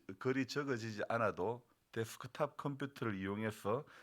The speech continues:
적을 수 있으니 이게 또 감사한 것입니다. 성경에서 어려운 일을, 어, 겪은 사람, 그 사람의 대표적인 인물은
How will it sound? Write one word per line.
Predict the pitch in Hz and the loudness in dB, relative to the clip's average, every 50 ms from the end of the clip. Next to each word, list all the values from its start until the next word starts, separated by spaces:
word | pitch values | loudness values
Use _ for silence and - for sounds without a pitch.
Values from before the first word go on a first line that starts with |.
| - _ | -16 _
적을 | - - 147 160 170 160 135 | -4 -2 -2 -2 -2 -2 -6
수 | 113 - - 92 | -6 -6 -6 -6
있으니 | 85 - - 92 90 90 92 101 - - | -6 -6 -6 -6 -4 -4 -4 -6 -8 -10
이게 | - 120 123 135 127 | -10 -8 -8 -8 -8
또 | - - 110 | -6 -8 -10
감사한 | - - - 76 71 82 85 - - 95 92 95 | -10 -8 -6 -4 -4 -4 -4 -2 -2 -2 -2 -2
것입니다. | 90 85 80 - - 82 76 71 73 - 82 - - _ _ _ - - - - - - - - - - - | -4 -6 -6 -8 -8 -8 -8 -8 -8 -10 -12 -14 -16 _ _ _ -20 -20 -20 -18 -16 -16 -16 -16 -18 -16 -14
성경에서 | - - 147 143 165 165 185 190 190 165 139 - - 120 107 113 113 98 82 82 80 76 - - - - | -4 -2 0 0 0 0 0 2 2 2 2 2 2 4 6 8 8 6 6 2 -2 -8 -12 -16 -2 4
어려운 | 139 156 170 165 160 139 127 120 110 107 | 4 6 6 8 8 8 8 6 6 4
일을, | 95 104 95 107 104 101 110 120 107 69 55 - | 2 0 2 4 2 2 2 0 -6 -8 -10 -10
어, | 65 71 62 65 71 82 87 - | -8 -8 -8 -8 -8 -10 -8 -4
겪은 | - 131 127 - - 123 110 104 | -4 -4 -4 -2 0 0 0 0
사람, | - - - 95 90 92 95 92 78 69 67 - - - - - | -2 -4 0 4 6 6 6 4 0 -6 -10 -12 -18 -20 -18 -6
그 | - - 127 131 | -2 0 0 0
사람의 | - - 113 107 110 117 123 127 120 123 139 - - - - - _ | 0 -2 -2 0 0 0 0 0 -2 -2 -4 -6 -12 -20 -20 -20 _
대표적인 | - 90 90 - - - - - 165 165 165 160 - 175 165 - 165 143 127 117 - - - | -6 -4 -4 -4 -4 -8 -6 -4 -4 -2 -2 -2 -4 -4 -2 0 0 2 2 0 -2 -4 -2
인물은 | - 151 147 147 139 131 120 117 113 113 127 147 180 175 170 | 0 0 0 2 2 2 2 2 2 2 2 2 2 0 -6